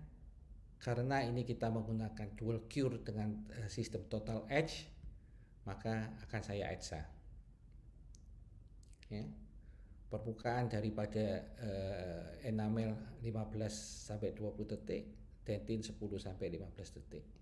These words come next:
Saya cuci, kemudian saya apply dengan, eh, adhesif universal. Oke.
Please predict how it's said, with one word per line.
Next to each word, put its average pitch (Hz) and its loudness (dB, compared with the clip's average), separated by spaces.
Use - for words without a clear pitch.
Saya 92 -2
cuci, 185 -4
kemudian 110 2
saya 104 2
apply 107 0
dengan, 101 -4
eh, 101 0
adhesif - -4
universal. 85 -6
Oke. - 0